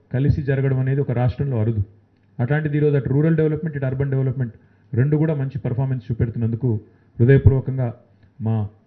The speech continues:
అధికారులకి, అదే రకంగా గౌరవ ప్రజాప్రతినిధులందరికీ హృదయపూర్వకమైన అభినందనలు తెలియజేస్తూ ఈ అవార్డుల కార్యక్రమంలో మా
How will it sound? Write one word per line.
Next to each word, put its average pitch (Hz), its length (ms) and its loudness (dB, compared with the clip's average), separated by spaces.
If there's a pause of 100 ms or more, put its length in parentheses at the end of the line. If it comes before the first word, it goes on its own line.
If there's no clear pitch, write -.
(200)
అధికారులకి, 139 720 0 (200)
అదే 123 160 0
రకంగా 123 340 -2
గౌరవ 113 400 0
ప్రజాప్రతినిధులందరికీ 117 1040 2 (500)
హృదయపూర్వకమైన 135 640 6
అభినందనలు 127 480 2
తెలియజేస్తూ 117 560 0
ఈ 135 160 -2 (420)
అవార్డుల 143 320 0
కార్యక్రమంలో 135 680 -2 (460)
మా 117 260 -4